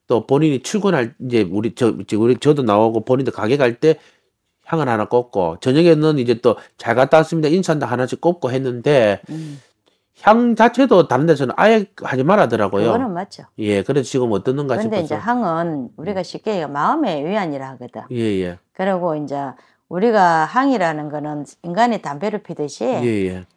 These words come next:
Speaker 2: 이 향에다가 연기를 피운다 하잖아요.
Speaker 1: 예, 예.
Speaker 2: 그거는 이제 모든 이제 부정을 가시는 것도 되지만
Speaker 1: 예.
Speaker 2: 마음의 안정을 취한다고 합니다.
Speaker 1: 예.
Speaker 2: 근데 이제 집에서 향을 피우면
Speaker 1: 음.
Speaker 2: 뭐가 들어오겠어요? 조상이
Speaker 1: 네,
Speaker 2: 들어오겠죠.
Speaker 1: 그-, 그래서 이제 말씀 그 말-,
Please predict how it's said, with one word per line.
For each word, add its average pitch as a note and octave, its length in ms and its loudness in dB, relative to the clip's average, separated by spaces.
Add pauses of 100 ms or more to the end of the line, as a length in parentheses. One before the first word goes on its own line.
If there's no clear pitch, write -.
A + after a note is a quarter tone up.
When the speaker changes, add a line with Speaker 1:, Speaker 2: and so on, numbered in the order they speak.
(120)
Speaker 2:
이 - 140 -10
향에다가 F3 840 -4
연기를 A3+ 280 -2
피운다 D3 380 -12
하잖아요. C3+ 400 -12
Speaker 1:
예, A#2+ 180 -2
예. F#2 40 -4
Speaker 2:
그거는 G3 340 -4
이제 D3+ 120 -6
모든 G3+ 480 -4
이제 C#3+ 120 -8
부정을 B3 500 -4
가시는 C#3+ 360 -10
것도 C#3 240 -14
되지만 E3 600 -6
Speaker 1:
예. F2+ 400 -4
Speaker 2:
마음의 G#3 380 0
안정을 A3 400 -6
취한다고 D3+ 500 -8
합니다. C#3+ 580 -10 (200)
Speaker 1:
예. G2 160 -4
Speaker 2:
근데 A#3+ 180 -2
이제 E3 160 -4
집에서 F3+ 840 -2 (100)
향을 G#3+ 360 -8
피우면 D#3 600 -8 (100)
Speaker 1:
음. F#2 260 -16
Speaker 2:
뭐가 E3+ 240 -2
들어오겠어요? D3+ 580 -6
조상이 G#3+ 360 -6
Speaker 1:
네, F#3 60 -6
Speaker 2:
들어오겠죠. C3+ 380 -6
Speaker 1:
그-, C3+ 160 2
그래서 E3 340 2
이제 A2 100 -6
말씀 F#2+ 320 -6
그 - 100 -6
말-, G#2+ 200 -4